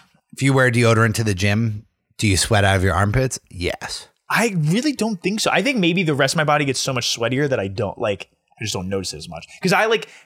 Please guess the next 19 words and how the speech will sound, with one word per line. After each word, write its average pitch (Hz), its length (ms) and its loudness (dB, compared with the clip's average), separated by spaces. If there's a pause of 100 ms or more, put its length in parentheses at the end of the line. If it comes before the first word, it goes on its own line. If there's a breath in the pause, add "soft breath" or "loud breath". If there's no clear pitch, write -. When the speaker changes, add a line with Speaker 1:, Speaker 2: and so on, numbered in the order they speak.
(120)
Speaker 2:
have, 151 200 -2 (140)
'cause 147 120 -2
I 143 60 4
said 139 180 -2
since - 80 -2
I 131 60 -2
started 123 220 -4
using 127 200 -2
this 123 120 -6
deodorant, 127 420 -2
I've 127 180 -2
no-, 151 320 0
like, 151 160 -2
I 107 80 0
feel 185 420 0
it 127 100 -2
now, 123 360 0
and 147 100 0
it's, 143 220 -2